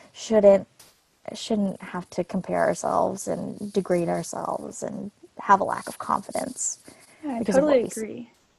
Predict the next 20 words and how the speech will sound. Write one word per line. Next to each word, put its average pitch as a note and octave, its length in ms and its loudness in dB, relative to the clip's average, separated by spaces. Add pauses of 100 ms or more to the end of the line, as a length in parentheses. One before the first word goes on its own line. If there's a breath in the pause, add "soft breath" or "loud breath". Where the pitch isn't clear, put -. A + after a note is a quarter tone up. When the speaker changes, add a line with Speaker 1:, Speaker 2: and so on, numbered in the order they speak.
(380)
Speaker 2:
Yeah, C#4 240 8
also C4+ 220 8
I E4 100 10
feel D#4 160 8
like D#4 140 6
you C#4 100 6
brought B3 160 10
up B3+ 60 4
a C4 100 4
pretty B3 160 4
important G#3+ 440 2
point G#3+ 300 6
about G#3 260 8
how, G3 440 6 (600 soft breath)
like, G#3 280 8 (120)
we're A3+ 240 10
all A#3 280 12
just A3+ 300 6
dancers G#3 640 6
and, G#3 420 4